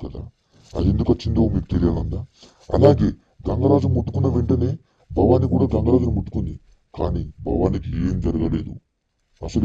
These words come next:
ఎందుకు జరగలేదు అన్నది మీకు డౌట్ వచ్చింది కావచ్చు. అది ఎందుకు జరిగిందన్నది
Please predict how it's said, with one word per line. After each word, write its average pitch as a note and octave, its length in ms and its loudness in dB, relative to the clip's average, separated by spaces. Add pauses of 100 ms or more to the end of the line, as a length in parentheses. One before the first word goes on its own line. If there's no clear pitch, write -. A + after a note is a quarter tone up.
ఎందుకు A#2 240 0
జరగలేదు - 460 4 (580)
అన్నది D#2+ 320 -8
మీకు D2 160 -8 (100)
డౌట్ E2 240 -4
వచ్చింది D#2 340 -8
కావచ్చు. - 380 -8 (800)
అది F2 180 2
ఎందుకు - 280 0
జరిగిందన్నది B2 560 0